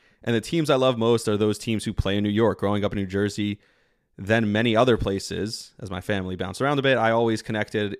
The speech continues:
in a special way with sports. Like many others, my dad introduced me to, to the world of sports at a young age. Like many others, I was enamored with the players and the teams. The thing which separated me from the others was I felt, was how I fe-, the way I felt about broadcasters.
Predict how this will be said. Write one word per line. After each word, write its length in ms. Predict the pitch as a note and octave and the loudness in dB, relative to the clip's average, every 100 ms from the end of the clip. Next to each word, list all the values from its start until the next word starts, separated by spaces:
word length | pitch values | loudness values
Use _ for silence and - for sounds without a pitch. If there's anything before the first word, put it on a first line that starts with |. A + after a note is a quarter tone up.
| - | -8
in 120 | G2 | -8
a 80 | F#2 | -8
special 500 | - - A2 - G2 | -8 -4 -4 -4 -6
way 320 | F#2+ F#2 F#2 | -6 -4 -6
with 160 | F#2+ - | -6 -10
sports. 640 | - A2+ G2+ E2 - - _ _ _ - | -8 -4 -4 -4 -12 -20 _ _ _ -2
Like 200 | A2 A2+ | -2 0
many 220 | A#2 A2+ | 0 2
others, 280 | A2 A2 G#2 | 4 2 0
my 120 | G2+ | -2
dad 240 | G2+ G#2 | 0 0
introduced 400 | G2+ F#2+ G2 - | -2 -4 -6 -4
me 100 | G2+ | -4
to, 140 | G2 - _ | -4 -6 _
to 100 | - | -8
the 80 | G#2 | -6
world 380 | F#2 G#2+ A2+ G#2 | -2 -2 0 -2
of 140 | G#2 | -8
sports 400 | - - G#2+ G#2+ | -10 -6 -4 -4
at 80 | - | -4
a 40 | F#2+ | -6
young 360 | G2 A#2+ G#2+ - | -2 -2 -2 -4
age. 380 | A2+ F2+ F2 - _ _ _ | -2 -2 -8 -16 _ _ _
Like 220 | - - | -14 -10
many 160 | F#2 F#2+ | -6 0
others, 380 | A2+ A#2+ G2 - - | 2 2 0 -4 -6
I 120 | F#2+ | -2
was 140 | G2+ | -2
enamored 500 | A#2+ B2 D#3+ E3+ G2+ | -2 -2 0 0 0
with 120 | G2+ A2 | -2 -4
the 60 | |
players 380 | G2+ D3 C3+ G#2 | -2 0 2 0
and 120 | G2+ | -6
the 60 | - | -6
teams. 380 | D3 A2 D#2+ - | -4 -4 -6 -12
The 100 | F2+ | -8
thing 220 | G#2+ G2 | -6 -4
which 200 | F#2+ - | -6 -4
separated 480 | G#2+ G#2 F#2+ F#2+ F#2 | -4 -2 -2 -2 -4
me 180 | F#2+ | -8
from 200 | F#2+ F#2 | -8 -8
the 120 | F#2 - | -6 -2
others 420 | B2 F#2 F#2 - _ _ _ _ | 0 0 -4 -12 _ _ _ _
was 180 | G#2 - | -10 -4
I 200 | G#2 G2 | 0 -2
felt, 440 | - G#2+ A2 G#2+ - | -2 -2 -2 -4 -10
was 140 | - G2+ | -10 -4
how 140 | A2 | 0
I 60 | G2 | 0
fe-, 140 | - - | -4 -4
the 80 | G#2 | 0
way 140 | A2 | 0
I 40 | |
felt 200 | G#2+ G#2 | 0 -4
about 240 | G2+ F#2 - | -4 -6 -2
broadcasters. 840 | G2 G2 - - - - - - | -2 -2 -6 -14 -12 -14 -14 -18